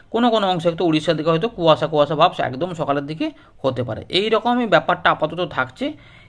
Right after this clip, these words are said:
এরপরে কী হবে সেটা আমরা দেখাবো। যদি সাদাটা যে মেঘটা দেখলাম, যদি বৃষ্টিপাত দেখায়, তাহলে একবার দেখেই নিই। যদি বৃষ্টিপাতটা যদি হয়, তো কোন এলাকাতে হবে। তো দেখা যাচ্ছে যে একদম বালেশ্বর, ভদ্রক,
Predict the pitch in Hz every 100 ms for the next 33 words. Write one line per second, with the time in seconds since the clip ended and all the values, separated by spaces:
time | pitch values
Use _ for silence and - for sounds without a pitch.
0 | - 165 220 277 277 - 165 160 110 -
1 | - _ - - - _ _ _ _ -
2 | - _ _ _ _ _ - 180 160 208
3 | 190 160 160 165 127 131 196 247 - -
4 | 151 208 226 160 160 180 190 180 147 147
5 | 160 170 160 202 175 156 127 143 - 208
6 | 185 143 190 190 151 151 156 135 127 190
7 | 175 240 - - - - - - 147 147
8 | 143 151 156 - 156 160 160 151 139 151
9 | 170 - 165 165 147 147 151 143 135 226
10 | 285 - - - - - 147 175 196 220
11 | 262 285 - - 147 160 233 294 - -
12 | - 127 135 160 175 - 208 214 135 135
13 | 135 151 190 208